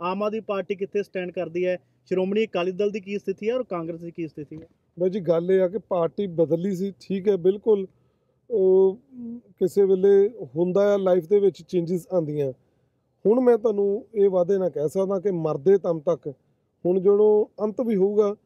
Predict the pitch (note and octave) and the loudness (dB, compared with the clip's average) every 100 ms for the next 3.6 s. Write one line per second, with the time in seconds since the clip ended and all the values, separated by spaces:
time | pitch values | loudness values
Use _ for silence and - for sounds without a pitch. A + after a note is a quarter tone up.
0 | _ _ _ F#3 F3+ G#3 - F#3 F#3 G3 | _ _ _ 0 2 0 0 0 2 0
1 | A3 G3+ - E3+ F3+ F3+ F#3 F#3 F3 F3 | -2 -4 -2 0 0 0 0 -2 -2 -2
2 | E3 F#3 D#3 C3+ F#3 G3 F3 E3+ D#3 _ | 0 -2 -2 -4 -2 -2 0 -2 -2 _
3 | _ _ F3 G3+ G3+ F#3+ | _ _ -4 0 2 0